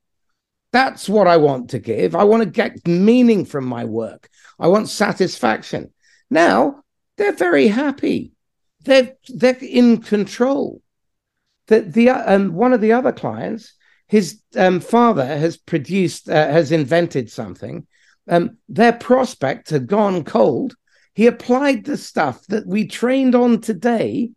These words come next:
that came out of that conversation, and the client came back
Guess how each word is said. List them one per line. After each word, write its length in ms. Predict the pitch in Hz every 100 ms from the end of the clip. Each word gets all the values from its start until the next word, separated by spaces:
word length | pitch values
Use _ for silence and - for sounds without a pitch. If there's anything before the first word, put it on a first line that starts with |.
| _ _ _ _
that 160 | 170 165
came 280 | 220 226 247
out 300 | - 208 202
of 140 | 240
that 220 | 160 147 -
conversation, 840 | 139 123 120 120 113 - 165 196 _ _ _ _
and 220 | - 226
the 80 | 233
client 520 | 214 240 269 262 -
came 300 | - 269 277
back 380 | 165 147 165 -